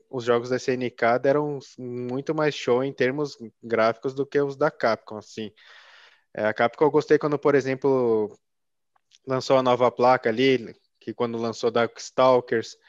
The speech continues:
era um diferencial, né? Mas em termos, em termos de espetáculo, assim, de visual gráfico, até por ser bem japonês ali, bem, bem nipônico, eu acho que a questão gráfica ali deles foi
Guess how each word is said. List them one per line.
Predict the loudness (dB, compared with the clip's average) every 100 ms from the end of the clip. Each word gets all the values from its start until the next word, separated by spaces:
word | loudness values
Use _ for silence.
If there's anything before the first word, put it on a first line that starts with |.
| -20 -20 -20 -4
era | -2 -2
um |
diferencial, | -2 -4 -4 -4 -8 -2 0 2 0 -4 _ _ _ _ _ _ _
né? | -8 -4 -4
Mas | -4 -6 -6 -8 -8 -8 -10 -12 -16 -20
em | -20
termos, | -4 -2 -2 -2 -2 -4 -8
em | -16
termos | -6 -4 -4 -4
de | -6
espetáculo, | -4 -6 -4 -2 0 0 -4
assim, | -8 -10 -14
de | -12
visual | -12 -6 -4 -2 -6 _ -6
gráfico, | 0 0 -2 -10 -14 _ -20 -20 -14
até | -4 -2
por | -2 -2
ser | -2
bem | -2 -2 -2
japonês | -2 -2 0 0 2 0 0
ali, | -2 -2
bem, | -2 -4 -6 -10
bem | -8 -6 -6
nipônico, | -8 -10 _ -8 -6 -4 -6 -4
eu | -4
acho | -4
que | -6
a |
questão | -6 -8 -10 -8 -10 -12 -16 -6
gráfica | 0 0 -2 -8
ali | -10
deles | -6 -6 -4 -6
foi | -4 -4